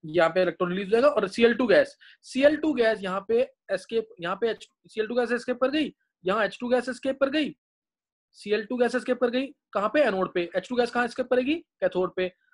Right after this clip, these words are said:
अब सीएल माइनस चला गया तो ओएच माइनस कहाँ आएगा? solution में। तो एनए प्लस और ओएच माइनस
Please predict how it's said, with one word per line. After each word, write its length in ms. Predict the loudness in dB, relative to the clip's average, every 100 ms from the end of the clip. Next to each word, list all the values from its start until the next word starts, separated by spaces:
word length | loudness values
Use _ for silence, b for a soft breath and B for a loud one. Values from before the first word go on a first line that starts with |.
| -6
अब 140 | -6 -4
सीएल 260 | 2 4
माइनस 240 | 4 2 2
चला 160 | 4
गया 140 | 4 2
तो 80 | 4
ओएच 240 | 2 2
माइनस 200 | -2 -2
कहाँ 120 | -2
आएगा? 140 | -2 -2
solution 360 | -2 -4 -6
में। 160 | -8 -12 _ _ _
तो 80 | -6 -4
एनए 220 | 0 0
प्लस 460 | 2 2 2 -2 _ _ _ _ _ -4
और 160 | -4 2
ओएच 240 | 4 4 0
माइनस 380 | -4 -4 -6